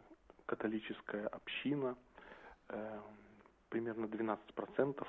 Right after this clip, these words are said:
вот так вот говорят социологи, э, из верующих людей в Беларуси принадлежит к Римо-католической церкви. У нас, э, много, э,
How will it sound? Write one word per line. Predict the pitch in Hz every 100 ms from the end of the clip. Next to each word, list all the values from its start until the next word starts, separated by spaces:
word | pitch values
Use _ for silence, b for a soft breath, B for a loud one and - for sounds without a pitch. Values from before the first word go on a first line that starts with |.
| -
вот | -
так | - 101 -
вот | -
говорят | 110 104 104 -
социологи, | 101 - 107 110 104 107 107 -
э, | - 107 104 - - -
из | 107
верующих | 107 110 104 101 - - -
людей | 107 110 98
в |
Беларуси | 104 101 104 139 - 110
принадлежит | - 107 101 98 117 113 -
к | - - 101 101 101
Римо-католической | 104 104 101 - 98 104 - - 104 -
церкви. | 95 95 - - - - B B B B B B 117
У |
нас, | 123 139 - - -
э, | 113 110
много, | 123 113 123 127 110 101 101 - - - - 233
э, | -